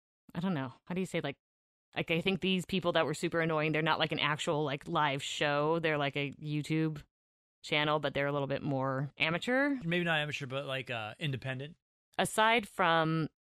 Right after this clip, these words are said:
Speaker 1: just all the YouTube videos of people taking the tour and the amateur ghost hunter videos and vloggers, there have actually been several big-time episodes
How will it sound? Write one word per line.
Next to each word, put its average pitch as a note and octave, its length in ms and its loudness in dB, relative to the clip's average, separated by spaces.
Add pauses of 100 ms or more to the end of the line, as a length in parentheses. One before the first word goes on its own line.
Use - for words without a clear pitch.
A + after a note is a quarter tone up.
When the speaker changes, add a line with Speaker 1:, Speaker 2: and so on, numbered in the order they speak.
Speaker 1:
just - 240 -4
all E3 100 6
the D#3+ 200 2
YouTube D#3 200 -4
videos D3+ 380 0
of C#3+ 80 -8
people D#3 240 -2
taking D3 300 -2
the C#3+ 80 -2
tour C#3 600 -2
and C#3+ 480 0 (140)
the D3+ 400 -4
amateur D3+ 760 -2 (440)
ghost D#3+ 300 0
hunter C#3 680 -2 (220)
videos C#3+ 720 -4 (220)
and D#3 160 0
vloggers, C#3+ 680 -2 (240)
there D#3+ 240 2
have D#3+ 240 0
actually D#3+ 360 0
been D3 280 2
several D3+ 800 0 (120)
big-time E3 440 2
episodes C#3 720 -4